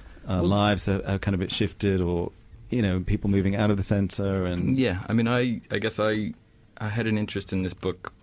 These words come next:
Speaker 2: before it existed, because I used to live around the corner, and, and I was, but I mean, I was, again, part of this a symptom of the problem in the sense that I was in a live workspace that was a former housing estate that was
Speaker 1: Mm.
Speaker 2: going to get torn down, and so you knew it was just a matter of time. But it was all part of the same development that's going to be happening. And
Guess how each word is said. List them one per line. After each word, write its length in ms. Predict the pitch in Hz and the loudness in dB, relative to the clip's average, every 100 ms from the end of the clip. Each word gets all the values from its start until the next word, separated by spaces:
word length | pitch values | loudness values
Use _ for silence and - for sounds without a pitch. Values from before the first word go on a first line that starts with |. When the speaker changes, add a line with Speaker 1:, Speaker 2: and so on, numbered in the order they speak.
| - - - - | -20 -20 -16 -6
Speaker 2:
before 440 | 101 - 101 92 90 | -6 -2 0 0 0
it 80 | |
existed, 560 | 90 - 107 - 92 87 | -4 -4 -4 -2 -4 -4
because 400 | 90 - 90 - 90 | -4 -4 -4 -4 -4
I 100 | 87 87 | -2 -2
used 320 | 90 92 92 - | -4 -4 -4 -4
to 60 | |
live 200 | 92 90 | -4 -2
around 160 | 90 90 | -2 -4
the 60 | |
corner, 360 | - 101 98 92 | -4 -2 -2 -2
and, 340 | 90 87 87 - - | -2 -4 -6 -10 -10
and 380 | 85 85 85 - 90 | -6 -6 -6 -6 -6
I 80 | |
was, 240 | 90 92 - | -4 -6 -8
but 220 | - 92 | -4 -2
I 80 | 95 | 0
mean, 160 | 98 92 | 0 -2
I 100 | 92 | -2
was, 180 | 90 | -4
again, 320 | 90 92 87 85 | -4 -4 -4 -4
part 220 | - 90 | -4 -4
of 140 | 85 | -4
this 160 | 87 - - - - - - - - - - - 101 | -8 -10 -16 -20 -20 -20 -20 -20 -20 -20 -20 -12 -10
a 40 | |
symptom 460 | - 113 101 98 95 | -4 -2 0 -2 -2
of 120 | 87 | -4
the 80 | 87 | -4
problem 380 | - 107 101 92 | -2 0 0 -2
in 60 | |
the 80 | 90 | -2
sense 280 | - 90 87 | -4 -6 -4
that 120 | 87 | -4
I 100 | 92 | -2
was 200 | 92 87 | -2 -2
in 120 | 90 | -2
a 40 | 90 | -2
live 220 | 92 87 | -2 -2
workspace 680 | 101 98 - 87 85 87 | -2 -2 -6 -6 -6 -6
that 160 | - - | -10 -8
was 140 | 87 | -8
a 40 | 90 | -8
former 400 | - 87 87 87 | -6 -2 -2 -2
housing 380 | 87 90 87 87 | -2 -2 -2 -6
estate 300 | 85 85 87 | -4 -6 -4
that 80 | 92 | -2
was 100 | 113 | -2
Speaker 1:
Mm. 40 | |
Speaker 2:
going 180 | 92 82 | -2 -4
to 60 | |
get 160 | 80 - | -6 -6
torn 240 | 85 82 | -4 -4
down, 280 | 82 92 85 | -2 -2 -2
and 120 | 85 | -4
so 100 | - 87 | -6 -4
you 140 | 85 | -2
knew 80 | 85 | -4
it 80 | 85 | -4
was 140 | - | -6
just 200 | 80 - | -6 -4
a 60 | 85 | -4
matter 200 | 85 80 | -4 -6
of 120 | - | -6
time. 280 | 95 87 82 | -4 -4 -4
But 120 | - | -4
it 100 | 92 | -4
was 120 | 92 | -2
all 120 | 101 95 | -2 0
part 180 | 107 92 | -2 -4
of 60 | |
the 60 | 90 | -4
same 240 | - 87 | -4 -4
development 560 | 82 87 101 95 85 87 | -4 -2 -2 -2 -6 -10
that's 100 | - | -8
going 160 | 85 85 | -4 -4
to 40 | |
be 80 | 87 | -4
happening. 480 | 90 98 - 82 78 | -4 -4 -6 -6 -4
And 220 | 80 78 | -4 -6